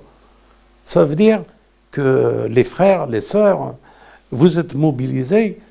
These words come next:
à construire, euh, une civilisation. On vous appelle à cette mobilisation et à cette réflexion d'une science qui construit le futur, mais pas une science qui vous ramènera dans le passé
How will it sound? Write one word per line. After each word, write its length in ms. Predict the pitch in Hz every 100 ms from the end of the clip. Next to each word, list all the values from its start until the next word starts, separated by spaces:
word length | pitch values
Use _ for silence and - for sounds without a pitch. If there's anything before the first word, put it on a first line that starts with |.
| _ _ _ -
à 100 | 131
construire, 920 | - 135 131 - - 220 139 110 110 - _ _ - - _ 123
euh, 180 | 120 165
une 160 | 127
civilisation. 960 | 110 - 107 107 107 113 147 - 240 226 - - - - _
On 180 | 104 104
vous 260 | 107 113
appelle 320 | 131 127 139 107
à 60 |
cette 280 | 98 110 -
mobilisation 880 | 104 85 95 110 139 190 185 - 220 - - - - _ _ -
et 140 | 110
à 80 | 110
cette 240 | 120 123
réflexion 1000 | - 113 - 127 - - 208 208 185 160 -
d'une 260 | 107 110 104
science 480 | - 226 233 233
qui 140 | - 180
construit 440 | 214 202 - 202
le 80 | 160
futur, 460 | - 151 147 147 127 - - - - -
mais 120 | 131
pas 220 | 135 175
une 180 | 160 131
science 380 | - - 226 226
qui 100 | -
vous 140 | 135
ramènera 720 | 131 139 202 190 165 170 233 - - - _ _
dans 200 | - 131
le 140 | 123 123
passé 640 | - 190 170 - 190 151